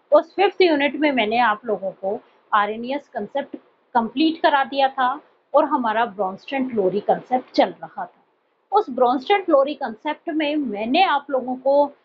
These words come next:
topic करा दिया था कि Bronsted-Lowry concept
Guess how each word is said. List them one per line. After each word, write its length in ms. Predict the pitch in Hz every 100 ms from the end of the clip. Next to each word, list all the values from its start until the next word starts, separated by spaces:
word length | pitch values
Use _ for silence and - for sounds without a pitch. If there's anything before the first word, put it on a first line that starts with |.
| _ _ 247
topic 340 | 226 330 -
करा 200 | 277 254
दिया 260 | 240 294 277
था 280 | 269 202 220 - _ -
कि 60 | 311
Bronsted-Lowry 920 | 208 208 214 - 294 277 254 226 269
concept 440 | - 247 254 370